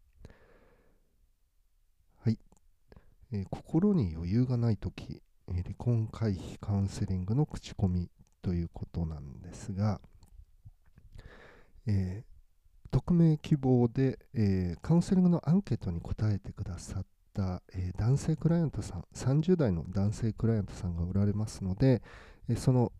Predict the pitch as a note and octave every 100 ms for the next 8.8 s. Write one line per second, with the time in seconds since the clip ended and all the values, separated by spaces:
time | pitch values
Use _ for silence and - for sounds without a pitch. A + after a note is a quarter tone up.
0 | - G2 F#2+ G2 - D3+ - E3 D#3+ D#3+
1 | D3 F#3+ D3+ G#2 - F2 A2 A2+ - -
2 | - - - A#2+ B2 B2 A2+ G#2+ - -
3 | G#2 F#2 - A2+ F2 - - F#2+ G2 -
4 | F#2 F2+ - F2 E2+ E2+ E2+ F2+ A#2 -
5 | - - - _ - _ _ _ _ _
6 | - - C#3 - G3 F3 G2+ F2 - -
7 | - - - G#2 G2 C3+ - - - A2
8 | A#2 G#2+ _ - G2+ F2+ E2+